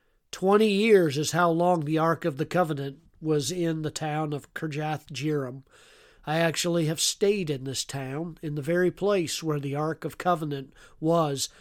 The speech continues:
so many years ago, some three thousand years ago. The Ark of the Covenant existed there, 'cause you remember the Philistines sent it back after that devastating loss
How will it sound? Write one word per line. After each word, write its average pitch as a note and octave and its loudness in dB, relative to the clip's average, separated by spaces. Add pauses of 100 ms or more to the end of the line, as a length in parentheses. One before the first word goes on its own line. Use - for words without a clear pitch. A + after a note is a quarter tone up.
(120)
so E3+ 2
many E3 0
years D#3+ 2
ago, C#3 -4
some C#3+ -4
three D#3 -4
thousand D3 -4
years C#3+ -2
ago. C3 -6 (560)
The D3 -2
Ark F3 4
of D#3+ -2
the D#3 -4
Covenant D#3 -2
existed C#3 -4
there, D3 -8 (420)
'cause C3 -6
you D#3 0
remember E3 2
the D3+ -2
Philistines F3 0
sent E3 2
it D3 -4
back E3 0
after D3+ -4
that C#3 -4
devastating D#3+ 0
loss D3+ -2